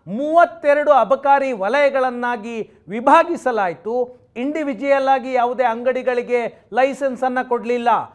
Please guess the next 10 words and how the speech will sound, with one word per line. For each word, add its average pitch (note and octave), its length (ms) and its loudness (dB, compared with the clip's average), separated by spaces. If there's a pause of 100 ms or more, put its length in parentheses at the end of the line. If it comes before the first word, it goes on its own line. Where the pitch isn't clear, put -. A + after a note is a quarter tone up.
(560)
ವಲಯವಾರು D4+ 760 4
ಲೈಸೆನ್ಸ್ಗಳನ್ನ C4 800 -2 (140)
ಕಂಪನಿಗಳಿಗೆ D4+ 720 2
ಕೊಡ್ಲಾಯ್ತು. A3 920 -4 (140)
ಹೊಸ C#4+ 320 4 (120)
ನೀತಿಯಿಂದ B3+ 640 -6 (460)
ಹತ್ತು D4+ 460 -2
ಸಾವಿರ C#4 520 2
ಕೋಟಿ C4 380 0
ಆದಾಯ B3+ 420 2